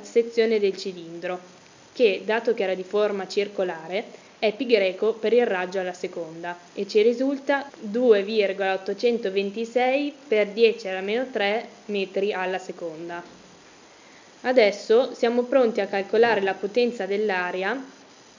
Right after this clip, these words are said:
con la formula un mezzo per densità per sezione del cilindro per velocità al cubo, utilizzando i dati di densità e velocità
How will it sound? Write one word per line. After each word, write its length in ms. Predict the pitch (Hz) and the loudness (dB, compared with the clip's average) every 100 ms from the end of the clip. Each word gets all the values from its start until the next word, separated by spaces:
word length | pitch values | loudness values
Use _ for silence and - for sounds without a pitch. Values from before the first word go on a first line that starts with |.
| - | -12
con 200 | - 226 | 0 4
la 100 | 233 | 4
formula 640 | 254 226 202 202 208 220 240 | 4 4 4 2 0 0 0
un 120 | 220 | 0
mezzo 580 | 226 233 190 180 185 185 | 0 0 -2 -6 -6 -4
per 240 | - 233 226 | 4 4 4
densità 680 | 190 185 247 240 190 196 - - - | 0 -4 -8 -4 -2 -2 -4 -8 2
per 240 | 240 196 | 4 4
sezione 540 | - 190 - 233 214 | -2 -4 0 0 0
del 180 | 185 185 | -2 -6
cilindro 640 | 185 254 202 185 185 214 214 | -6 -6 -4 -4 -2 -2 2
per 220 | 240 202 | 2 2
velocità 720 | 190 190 196 247 - 180 180 | -2 -4 -6 -8 -4 -4 -4
al 180 | 190 - | -6 -6
cubo, 420 | 175 160 175 175 - - - - - | -8 -8 -8 -10 -12 -20 -20 -20 -8
utilizzando 960 | 202 220 220 226 220 247 185 185 185 180 | -4 -2 0 0 2 0 0 -4 -6 -6
i 140 | 202 | -2
dati 320 | 220 208 185 | 0 0 -2
di 180 | 185 190 | -10 -2
densità 540 | 190 202 226 226 226 185 | 0 0 -4 -2 0 0
e 60 | |
velocità 680 | 185 208 220 269 196 175 | -2 -2 -2 -4 -4 -6